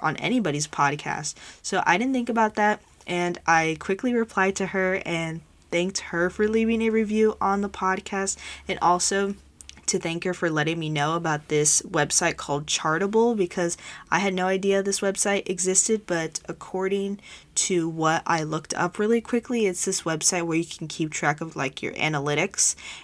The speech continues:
and like she said, you can look at any inter-, international reviews that people have posted about your podcast, so I'm definitely gonna look into that.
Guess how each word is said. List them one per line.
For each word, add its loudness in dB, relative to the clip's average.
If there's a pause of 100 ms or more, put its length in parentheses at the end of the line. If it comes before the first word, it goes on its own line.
(120)
and 0
like 0
she 0
said, 0
you -4
can -4
look -4
at -2
any -4
inter-, -6 (220)
international 2
reviews 0
that -2
people -2
have -2
posted 0
about 0
your -2
podcast, -2 (260)
so 0
I'm 2
definitely -2
gonna 2
look 0
into -4
that. 0